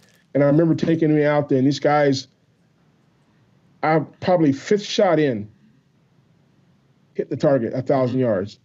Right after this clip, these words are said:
Speaker 2: Mm-hmm.
Speaker 1: And it was just amazing. And
Speaker 2: Yeah.
Speaker 1: I just was down there with my three thirty-eight. I got a custom built three thirty-eight and took it down there, man. And it's just,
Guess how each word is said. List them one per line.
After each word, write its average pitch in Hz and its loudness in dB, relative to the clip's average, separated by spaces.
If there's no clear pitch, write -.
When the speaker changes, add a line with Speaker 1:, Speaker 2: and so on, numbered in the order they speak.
Speaker 2:
Mm-hmm. 127 -10
Speaker 1:
And 151 -4
it 143 4
was 123 -2
just 131 -4
amazing. 123 0
And - 0
Speaker 2:
Yeah. 135 4
Speaker 1:
I 147 4
just 143 2
was 143 2
down 151 4
there 147 4
with 143 2
my 135 2
three 156 2
thirty-eight. 139 2
I 131 -2
got 127 2
a 123 0
custom 139 0
built 135 0
three 143 4
thirty-eight 135 2
and 127 2
took 156 2
it 147 2
down 147 4
there, 143 4
man. 139 2
And 143 0
it's 127 -2
just, - -2